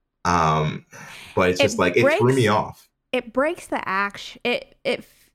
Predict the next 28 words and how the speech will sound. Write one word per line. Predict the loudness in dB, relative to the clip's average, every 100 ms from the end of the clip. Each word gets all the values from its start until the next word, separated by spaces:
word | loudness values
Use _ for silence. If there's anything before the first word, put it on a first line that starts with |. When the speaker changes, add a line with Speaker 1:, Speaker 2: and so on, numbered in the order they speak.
| -6
Speaker 2:
it | -6 -6
feels | -10 -4 -2 -2 -2
like | -2 -2 -4
there's | -4 -4 -8
too | -6 -2 -2
many, | -2 -2 -2 -2
like, | -2 -4 -6 -12 -20 _ _ _
start | -20 -20 -20 -20 0 2 2 -2
and | -6
stops. | -6 -4 0 0 0 -6 -4
It's | -2 0 0
like | -2 2
they're | 2 2
ramping | 2 2 2 0 -2
up | -2 -4
the | -6
action, | -4 -4 -4 -6 -6 -6 -10 -20 -4
and | -2
instead | 0 0 0 2
of | 2
just | 0 -2
riding | -4 0 0 0 0
the | -2
ramp | -2 -4
up | -4 -4
all | -2
the | -2
way, | -2 -2 -4